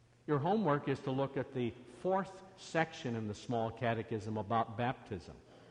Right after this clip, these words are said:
What does baptism mean or signify? Luther talks about that we should, by daily contrition and repentance,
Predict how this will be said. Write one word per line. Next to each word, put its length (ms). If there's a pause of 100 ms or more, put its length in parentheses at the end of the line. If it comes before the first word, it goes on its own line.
(340)
What 180
does 220 (280)
baptism 680 (220)
mean 680
or 160
signify? 800 (1400)
Luther 300
talks 320
about 360
that 140
we 80
should, 240
by 140
daily 360
contrition 560
and 80
repentance, 680